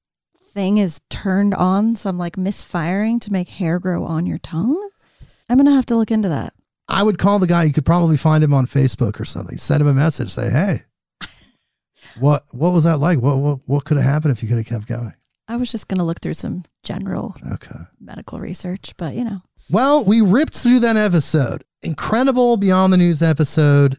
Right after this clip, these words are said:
Speaker 2: Very weird, very strange, as usual. I hope you enjoyed it. Brynne,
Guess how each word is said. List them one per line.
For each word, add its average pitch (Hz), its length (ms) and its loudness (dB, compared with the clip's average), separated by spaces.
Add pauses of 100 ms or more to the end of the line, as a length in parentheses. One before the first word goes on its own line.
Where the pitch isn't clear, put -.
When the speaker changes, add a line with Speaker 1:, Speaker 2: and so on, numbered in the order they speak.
(120)
Speaker 2:
Very 175 360 2
weird, 160 420 4
very 147 240 2
strange, 123 540 -2
as 135 360 2
usual. 110 440 0
I - 60 -6
hope 175 400 -2
you 175 100 2
enjoyed 123 420 0
it. - 380 -8 (600)
Brynne, 185 480 2